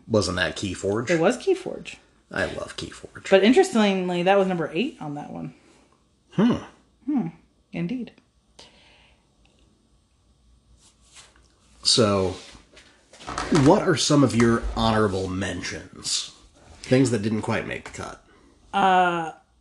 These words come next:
Speaker 2: Mancala was an honorable mention. It wasn't even an honorable mention. It was number nine, but then we played Watergate and it got switched out. But I just love Mancala. It's like, I'm talking about the super ancient,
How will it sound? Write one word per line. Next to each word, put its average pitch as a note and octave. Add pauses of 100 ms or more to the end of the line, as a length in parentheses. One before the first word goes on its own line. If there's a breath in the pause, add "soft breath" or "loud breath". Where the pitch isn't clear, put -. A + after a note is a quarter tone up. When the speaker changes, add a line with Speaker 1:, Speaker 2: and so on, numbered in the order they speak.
(180)
Speaker 2:
Mancala G#3+
was C4
an B3+
honorable A#3+
mention. A3+
It G#3+
wasn't E4+
even D4+
an G#3+
honorable G#3
mention. F#3
It E3+
was D4
number D#4
nine, F#3+
but -
then G#3
we G3+
played G3
Watergate F3+
and G3
it E3+
got C3+
switched -
out. - (500 loud breath)
But F#3 (560)
I -
just -
love A3+
Mancala. D#3+
It's F#3
like, G#3 (340)
I'm B3+
talking C4+
about G3 (360 soft breath)
the E3+
super B3
ancient, G3+